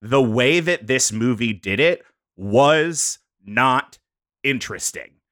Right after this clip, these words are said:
We're gonna see a bunch of clips and videos on TikTok of, like, "Holy shit, Dakota Johnson's acting in this movie was so bad." No, I don't think it was. This movie was so bad,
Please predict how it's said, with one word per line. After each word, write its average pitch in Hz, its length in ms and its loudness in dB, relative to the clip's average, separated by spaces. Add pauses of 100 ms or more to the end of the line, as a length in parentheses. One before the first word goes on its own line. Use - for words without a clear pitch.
(460)
We're 160 200 0
gonna 208 180 2
see 180 160 0
a 131 80 2
bunch 135 340 -2
of 170 100 -2
clips - 360 -4
and 117 140 -6
videos 127 440 0
on 110 120 0
TikTok 131 580 -4
of, 110 160 -4
like, 104 320 -8 (280)
"Holy 156 260 2
shit, - 300 0
Dakota 147 360 0
Johnson's 123 440 -2
acting 113 360 -4
in 101 100 -8
this 101 160 -8
movie 104 260 -4
was 92 160 -10
so 117 200 0
bad." 101 360 -2 (280)
No, 185 360 0 (160)
I 165 80 4
don't 196 120 2
think 196 120 -2
it 170 80 0
was. 131 340 2
This 135 200 -6
movie 190 440 -4
was 120 180 0
so 117 280 0
bad, 101 440 -4